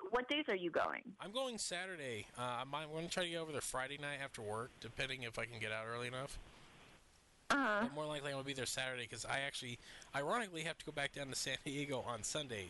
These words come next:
Speaker 2: I have to take my dad down there for a, uh, an art exhibit out in, uh,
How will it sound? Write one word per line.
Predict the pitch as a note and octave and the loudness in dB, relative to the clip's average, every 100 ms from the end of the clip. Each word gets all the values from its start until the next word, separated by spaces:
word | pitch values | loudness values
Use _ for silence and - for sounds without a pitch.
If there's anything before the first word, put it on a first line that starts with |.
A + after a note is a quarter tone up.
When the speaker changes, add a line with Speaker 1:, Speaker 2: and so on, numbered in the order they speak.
| - | -2
Speaker 2:
I | |
have | A#2 | -2
to | - | -2
take | C3+ B2+ | -6 -2
my | A#2 | -2
dad | A2+ A#2 | 0 0
down | A2 A2 G#2 G#2+ | 0 -2 -4 -4
there | G#2+ G#2 | -2 -2
for | - G#2+ G2+ | -2 0 2
a, | G2 G2 | 2 0
uh, | F#2+ F#2+ - - - - - | 0 -2 -6 -18 -18 -8 -2
an | |
art | C3 C3+ | 0 0
exhibit | A#2 A2+ G2 G2+ | 0 0 2 2
out | G2 G2+ G2+ | 2 0 -2
in, | G2+ | -2
uh, | G2+ F#2 | 0 0